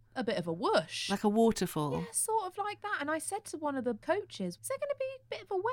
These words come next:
Speaker 1: wave?" And he said, "Oh, yeah, Annabelle, I was just about to say to you, actually,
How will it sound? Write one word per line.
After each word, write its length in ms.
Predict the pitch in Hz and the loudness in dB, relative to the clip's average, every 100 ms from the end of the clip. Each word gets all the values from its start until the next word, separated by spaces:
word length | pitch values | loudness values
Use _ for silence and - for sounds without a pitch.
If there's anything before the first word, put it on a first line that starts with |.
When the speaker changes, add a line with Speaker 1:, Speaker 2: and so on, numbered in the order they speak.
| 523 | 0
Speaker 1:
wave?" 480 | 220 92 - - - - _ _ - - - | -2 -4 -14 -20 -20 -20 _ _ -20 -16 -6
And 100 | 233 | -2
he 160 | 262 | -2
said, 400 | 254 - 247 247 - - | -2 0 0 0 -6 2
"Oh, 220 | 220 190 | 4 6
yeah, 280 | 190 220 202 | 4 4 2
Annabelle, 440 | 190 190 185 214 - - | 2 2 2 0 -4 -6
I 60 | 226 | -4
was 140 | 214 | -2
just 260 | - 277 - | -4 -6 0
about 160 | 226 | 2
to 40 | 330 | 4
say 240 | - 262 | 4 0
to 140 | 277 196 | 0 -4
you, 60 | |
actually, 540 | 170 - - 160 208 | -6 -8 -8 -4 -4